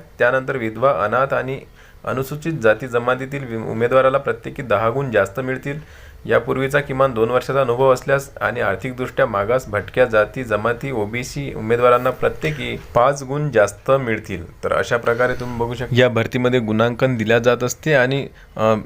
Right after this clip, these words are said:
निवड प्रक्रिया कशी होते, तर सारखेच गुण जर चार पाच विद्यार्थ्यांना मिळाले असतील, तर मग त्यांना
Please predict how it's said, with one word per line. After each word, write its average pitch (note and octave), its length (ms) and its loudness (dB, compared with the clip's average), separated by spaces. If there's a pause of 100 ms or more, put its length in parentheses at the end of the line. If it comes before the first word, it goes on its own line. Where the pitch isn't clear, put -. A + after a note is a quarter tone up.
निवड A2 480 2
प्रक्रिया D3 580 4
कशी A#2+ 300 -4
होते, C3+ 320 0 (120)
तर C#3 160 2
सारखेच C3 600 0
गुण C#3 180 -4
जर C#3+ 120 0
चार A#2 220 2
पाच C3+ 180 2
विद्यार्थ्यांना C3 540 0
मिळाले A#2 360 2
असतील, C3 380 -2
तर C#3 120 4
मग C#3 140 0 (160)
त्यांना A#2+ 340 2